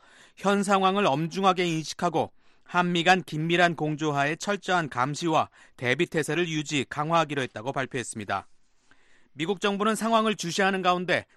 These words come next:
과민 반응하지 않겠다고 밝혔습니다. 마크 에스퍼 미 국방장관은 오늘 일본 방문 중 기자들에게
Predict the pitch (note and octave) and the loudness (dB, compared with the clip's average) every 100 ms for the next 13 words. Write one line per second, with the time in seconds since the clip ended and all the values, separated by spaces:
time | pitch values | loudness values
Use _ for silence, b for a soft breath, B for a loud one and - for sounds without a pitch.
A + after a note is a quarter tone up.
0 | _ C3+ C#3 F3+ G3 F#3 F#3 F3 D#3+ D#3 | _ 0 2 2 2 2 2 0 0 -2
1 | C3+ G3 - E3 C#3+ C3 C3+ A#2 B2 A2+ | -2 -4 -4 -4 -2 -4 -4 -8 -6 -2
2 | G#2+ - _ _ _ _ _ _ _ B | -2 -2 _ _ _ _ _ _ _ B
3 | B - B2 C#3 E3+ D#3 - F3 E3 D3+ | B 2 4 4 4 2 0 0 0 -2
4 | C#3+ - E3 D#3 D3+ E3 E3+ E3+ F#3 D#3 | -4 -2 0 0 0 0 0 -2 0 0
5 | D#3+ G3 F3 F3 F3 E3 E3+ D3+ C#3+ D#3 | 0 0 0 0 -2 -6 -6 -6 -2 0
6 | C#3+ C3 D#3 A2 | 0 -2 -2 -4